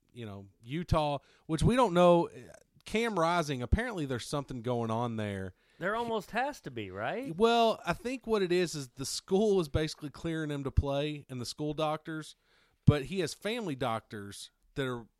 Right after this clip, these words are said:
Speaker 1: are saying, "Hey, we're gonna be the ones to clear you." And they haven't been the ones to clear him yet. So we don't know what's gonna happen with that.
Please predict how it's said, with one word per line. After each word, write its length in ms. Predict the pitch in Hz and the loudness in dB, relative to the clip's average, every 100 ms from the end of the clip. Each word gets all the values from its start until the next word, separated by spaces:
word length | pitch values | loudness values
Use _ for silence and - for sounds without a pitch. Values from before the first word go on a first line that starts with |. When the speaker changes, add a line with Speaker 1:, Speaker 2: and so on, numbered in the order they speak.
| _ | _
Speaker 1:
are 60 | 117 | -12
saying, 340 | - 139 120 | -8 -6 -4
"Hey, 440 | 117 156 123 101 98 _ _ _ _ _ _ | -2 -2 -2 -4 -12 _ _ _ _ _ _
we're 180 | 135 180 | -8 -4
gonna 120 | 185 147 | -2 -2
be 100 | 139 | -2
the 80 | |
ones 260 | 123 123 113 | -4 -4 -8
to 80 | - | -12
clear 300 | - 127 107 | -10 -8 -6
you." 160 | 90 69 - _ _ _ _ _ | -10 -16 -20 _ _ _ _ _
And 280 | 131 131 113 | -8 -8 0
they 200 | 156 202 | 0 2
haven't 320 | 170 135 123 _ 123 | 0 -2 -6 _ -6
been 140 | 139 | -4
the 80 | 127 | -4
ones 240 | 123 120 | -4 -6
to 100 | - | -10
clear 320 | 113 147 135 | -12 -8 -6
him 100 | 104 | -6
yet. 220 | 95 78 - _ _ _ | -10 -14 -20 _ _ _
So 260 | - 147 | -10 -6
we 260 | 135 139 208 | -4 -2 0
don't 180 | 208 165 | 0 2
know 140 | 160 | 0
what's 200 | 143 131 | 0 -4
gonna 180 | - 123 | -8 -8
happen 380 | 107 104 98 95 | -6 -6 -8 -10
with 140 | 87 | -12
that. 300 | - 90 82 | -14 -14 -16